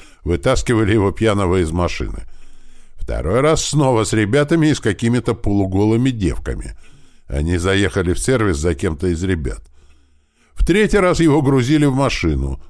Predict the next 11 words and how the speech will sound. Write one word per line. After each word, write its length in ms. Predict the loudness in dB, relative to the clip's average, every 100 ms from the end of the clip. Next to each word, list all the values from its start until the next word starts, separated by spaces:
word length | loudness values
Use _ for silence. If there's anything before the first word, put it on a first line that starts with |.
| -4
тоже 280 | -2 -2 -4
пьяного. 600 | -6 -6 -6 -8 -10 -12 -20 -20 -20 -20 -20 0
Потом 380 | 0 2 2 2
она 220 | 2 2
уже 200 | 2 2
видела 380 | 2 2 2 2
Нема 340 | 2 2 2
за 120 | 2
рулём 300 | 2 2 0
какой-то 460 | 0 -2 -2 0 -2
машины. 580 | -2 -2 -4 -6 -8